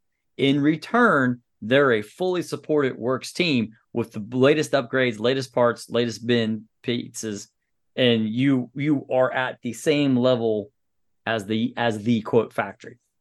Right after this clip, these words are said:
Now, the other thing in all this about whether Marquez stays or goes, again, let, let's assume that the test does go well in September at Misano. He may then stay. Like, look, okay, wow, we found something. We're moving in a better direction.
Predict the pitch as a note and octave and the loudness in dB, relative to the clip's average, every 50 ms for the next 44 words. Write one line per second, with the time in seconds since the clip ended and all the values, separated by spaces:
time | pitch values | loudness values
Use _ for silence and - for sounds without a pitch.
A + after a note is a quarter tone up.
0 | _ _ _ _ _ _ _ _ _ _ _ _ _ _ - G2+ G#2+ - _ _ | _ _ _ _ _ _ _ _ _ _ _ _ _ _ -14 -14 -14 -14 _ _
1 | _ _ _ _ _ _ _ _ _ _ _ - A#2+ C3 C#3+ A#3 A#3 A#3+ G#3 A3 | _ _ _ _ _ _ _ _ _ _ _ 0 4 4 4 6 6 6 4 6
2 | - D3 C#3+ C#3 C3 B2 A#2+ A#2+ A2+ A#2+ A2 A2+ A2 A2 A2 A2 A#2 A2+ A2 A2 | 2 2 2 4 4 4 4 4 2 2 -2 -2 -4 -2 0 2 2 2 0 0
3 | A2 A2 A2 - - A2 G#2 - - A2+ A2 G#2+ G#2 A2+ G#2 G#2+ A2+ F#2 F2+ G#2 | 0 -2 -4 -4 -6 -6 -6 -6 -4 -2 -2 -2 -2 -4 -4 -6 -6 -4 -4 -4
4 | F#2+ F#2+ A2 A2+ A2 G#2 A2 G2+ G2 G2+ - G#2 G2+ A2 A#2 B2 C#3+ D3 D3+ C#3+ | -2 0 -2 -2 -2 -2 -4 -4 -4 -6 -8 -8 -8 -2 0 -2 0 2 0 0
5 | - - C3+ B2+ - D#3 D3+ C#3 C3 B2 B2 - - - D3+ C#3+ - - - G2+ | 0 0 -6 -4 -2 0 0 0 0 -2 -4 -6 2 4 4 4 4 -2 -6 0
6 | C3 D3 F3 E3+ C3+ G#2 C3 A2+ G#2+ G2+ G2+ G2+ G#2 G#2 G#2 G#2+ G#2+ G#2+ G#2+ - | 2 4 4 4 2 0 0 0 0 0 -2 -4 -4 -4 -6 -6 -6 -6 -6 -6
7 | A2 G#2+ - G2 G2+ G2 F#2 A#2 B2+ C3+ _ _ - - - _ - G#2+ G#2+ A#2 | -8 -8 -6 -8 -8 -4 -2 -2 -2 -4 _ _ -20 -20 -20 _ -6 -2 0 0
8 | A2 F#2+ G2+ F#2+ G#2+ A#2 A#2+ - C#3+ C3+ B2+ A#2+ A2+ A2+ A2+ A2+ A2 G#2+ G2+ - | 0 0 0 -2 -2 -2 0 0 2 2 4 4 4 4 2 2 0 -2 -4 -6
9 | - - F#2+ F#2+ G#2 A2+ A2 A2 G#2 - A#2+ C#3 C3 A2+ - - A2 C3 A#2 G#2+ | -8 -6 -4 -2 -2 -2 -2 -2 -4 -2 2 2 2 2 0 -4 0 0 0 2
10 | G2+ A#2+ B2 A2+ G2 G2+ - _ _ _ _ _ _ _ - - C#3 C3 - - | 2 2 2 2 0 -2 -6 _ _ _ _ _ _ _ -4 -2 -2 -2 0 0
11 | C3 A#2+ A#2+ B2+ A#2+ A#2+ - - B2 A#2 A2+ - C#3 D3 C#3+ A#2+ A#2 A2 A#2 B2 | 0 2 2 2 0 -2 -2 -2 -2 -2 0 -2 -2 -2 0 0 0 0 0 0
12 | C3 D3 D#3 D3 C3 C3+ C3+ B2+ B2 A#2 A2+ A2 G#2+ A2 A2+ A2 A2 A2 G#2+ A2 | 2 2 2 2 2 2 0 0 0 -2 -2 -4 -2 -2 -2 -2 -2 -4 -4 -8
13 | G2 F2+ F2+ F#2+ - - E3+ F3+ G#3 | -8 -8 -8 -8 -8 -6 -6 -6 -6